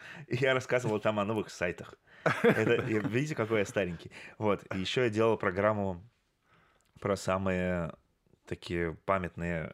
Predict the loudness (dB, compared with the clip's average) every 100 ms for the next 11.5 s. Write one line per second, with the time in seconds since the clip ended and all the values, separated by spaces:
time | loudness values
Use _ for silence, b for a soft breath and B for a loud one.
0 | _ -8 -6 -6 -6 -8 -2 -2 -2 -6
1 | -6 -8 -8 -4 -4 -4 -8 -12 -6 -6
2 | -4 -8 -10 -14 B B B -8 -6 -6
3 | -10 -16 _ -16 -10 -4 0 0 -2 -8
4 | -8 -6 -8 -10 -8 -8 -6 -2 -2 -2
5 | B B B B B -20 -20 -20 -12 -12
6 | -10 -10 -6 -6 -8 -12 -10 -6 -6 -6
7 | -8 -8 -6 -6 -6 -8 -12 -16 -18 -12
8 | -4 -2 -2 -4 -6 -10 -10 -8 -8 -10
9 | -8 -6 -4 -6 -12 -8 -4 -4 -6 -12
10 | _ -20 -18 -14 -14 -14 -18 -20 -20 _
11 | -20 -16 -16 -16